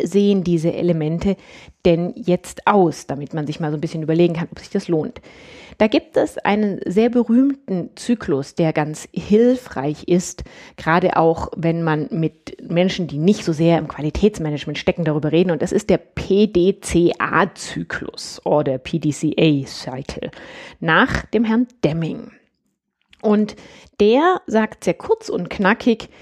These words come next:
ähm, dass man zunächst einmal eine Qualität planen muss. Ja? Dann muss man was dazu tun.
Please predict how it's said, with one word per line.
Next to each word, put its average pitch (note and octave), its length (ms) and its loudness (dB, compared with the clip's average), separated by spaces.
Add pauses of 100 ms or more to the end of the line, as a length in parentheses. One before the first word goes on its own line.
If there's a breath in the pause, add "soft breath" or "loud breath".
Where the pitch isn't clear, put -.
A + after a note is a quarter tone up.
(340 loud breath)
ähm, F#3+ 500 2 (280 soft breath)
dass F#3+ 280 0
man D3+ 360 -2 (300)
zunächst F#3 840 -2
einmal G3 580 0
eine F3+ 540 0 (440 loud breath)
Qualität F#3 680 2 (180 soft breath)
planen F3 480 0
muss. - 380 -16 (460)
Ja? G3+ 220 -10 (600 loud breath)
Dann F#3 300 0 (180)
muss C4+ 200 2
man B3+ 120 2
was A#3+ 160 2
dazu A3 420 -2 (360)
tun. F3 480 0